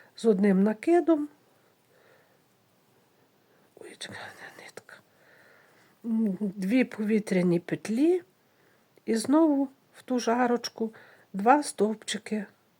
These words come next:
з накидом. Ось.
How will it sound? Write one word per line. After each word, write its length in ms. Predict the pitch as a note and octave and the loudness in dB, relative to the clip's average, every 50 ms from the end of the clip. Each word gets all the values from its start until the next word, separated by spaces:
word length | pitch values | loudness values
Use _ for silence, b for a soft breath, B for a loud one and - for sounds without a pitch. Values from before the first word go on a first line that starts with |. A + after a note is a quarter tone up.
| _ _ _ _ _ _ _ _ _ _ _ _ _ | _ _ _ _ _ _ _ _ _ _ _ _ _
з 180 | - G3 F#3+ - | -8 -8 -2 0
накидом. 680 | G#3 F#3+ F#3 - - - D3 D3 D3+ D3+ D#3+ D#3 D#3 - b b b b b b b b b b b b b b _ _ _ _ _ _ _ _ _ _ _ _ _ _ _ _ _ _ _ _ _ _ _ - | 0 0 0 -2 -8 -12 -12 -12 -12 -14 -16 -18 -18 -20 b b b b b b b b b b b b b b _ _ _ _ _ _ _ _ _ _ _ _ _ _ _ _ _ _ _ _ _ _ _ -16
Ось. 380 | F#3+ F3 D#3 C#3+ - - - | -14 -12 -12 -12 -14 -18 -20